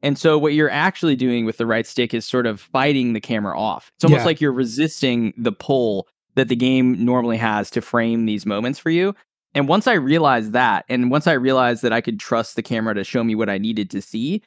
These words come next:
Speaker 1: that also became easier, because I stopped trying to auto-correct it and fight it and just let the game guide me
Speaker 2: Yeah.
Speaker 1: as it was supposed to.
Speaker 2: Yeah. The game itself is really trying to be cinematic.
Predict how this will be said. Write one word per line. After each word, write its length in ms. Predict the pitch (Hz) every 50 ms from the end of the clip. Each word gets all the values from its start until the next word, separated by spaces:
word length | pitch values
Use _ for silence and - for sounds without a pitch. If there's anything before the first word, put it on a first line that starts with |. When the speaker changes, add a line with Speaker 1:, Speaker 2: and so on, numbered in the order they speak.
| _ _ _ _ _
Speaker 1:
that 180 | - 131 139 -
also 300 | 135 139 131 - 135 123
became 300 | 117 107 117 107 104 98
easier, 380 | 98 101 92 85 67 58 - _ -
because 180 | 123 139 131
I 80 | 123 123
stopped 320 | - - 147 135 135 -
trying 260 | - 147 135 131 127 120
to 200 | 117 113 110 - _ _ _ -
auto-correct 580 | 127 127 123 113 - - 113 113 113 107 -
it 120 | 110 92 76
and 100 | 104 -
fight 200 | - 104 107 127
it 160 | 165 160 - _ _ _ _ _ _ _ _ _ _ _ -
and 120 | 131 120
just 160 | 135 135 -
let 140 | 147 123 - _ _ _ _ _ -
the 80 | 120
game 320 | 117 120 117 117 113 110 107
guide 300 | 107 104 101 101 95 80
me 260 | 80 85 - - - _
Speaker 2:
Yeah. 180 | - 143 139 113
Speaker 1:
as 120 | 117 107
it 40 | 104
was 120 | 101 98 -
supposed 320 | - 98 85 - - -
to. 100 | 64 76 - _ _ _ _ _ _ _ _ _ _ _ _ _ _ _
Speaker 2:
Yeah. 260 | - 147 151 123 104 - _ _ _ _ -
The 100 | 175 151
game 260 | 131 185 220 233 196
itself 360 | 151 - - 180 156 - -
is 180 | 139 127 - - _ 156
really 300 | 131 143 170 165 147 143
trying 280 | - - 151 139 139
to 60 | 131 123
be 120 | 127 131
cinematic. 640 | - - 160 139 131 123 120 120 117 113 - -